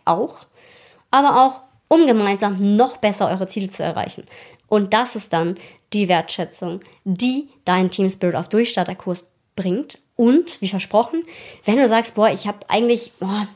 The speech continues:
ich überleg schon immer, was ich machen kann und ich hätte Lust, nochmal so einen kreativen Impuls zu bekommen, was Wertschätzung angeht“,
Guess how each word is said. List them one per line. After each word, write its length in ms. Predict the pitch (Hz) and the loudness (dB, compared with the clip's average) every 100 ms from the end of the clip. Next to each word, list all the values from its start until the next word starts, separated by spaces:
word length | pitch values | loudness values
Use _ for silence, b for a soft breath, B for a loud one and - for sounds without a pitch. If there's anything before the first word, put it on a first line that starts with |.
| _ | _
ich 120 | - | -8
überleg 280 | 208 202 269 | -2 -2 -2
schon 160 | - 247 | -4 -2
immer, 200 | 226 208 | -2 -2
was 140 | 202 | -4
ich 120 | 190 | -6
machen 280 | 220 247 240 | -8 -6 -6
kann 420 | - 214 226 233 226 B B B B B | -6 -6 -4 -4 -8 B B B B B
und 120 | - | -4
ich 120 | 196 214 | -4 -4
hätte 160 | 254 | -6
Lust, 300 | 214 240 - | -4 -4 -4
nochmal 200 | 226 202 | -4 -6
so 100 | 208 | -4
einen 120 | 202 | -4
kreativen 560 | 190 - 214 214 196 190 B B B | -4 -6 -6 -4 -6 -6 B B B
Impuls 460 | B 196 330 349 - | B -6 -2 -2 -2
zu 80 | 262 | -6
bekommen, 480 | 233 - 214 208 208 B B B | -10 -8 -6 -6 -8 B B B
was 440 | 202 190 214 - - b b b | -2 2 2 -2 -10 b b b
Wertschätzung 840 | 185 208 294 294 - 226 220 202 196 | -4 -2 -4 -4 -6 -6 -6 -8 -6
angeht“, 640 | 185 247 226 180 220 - | -6 -4 -4 -6 -6 -10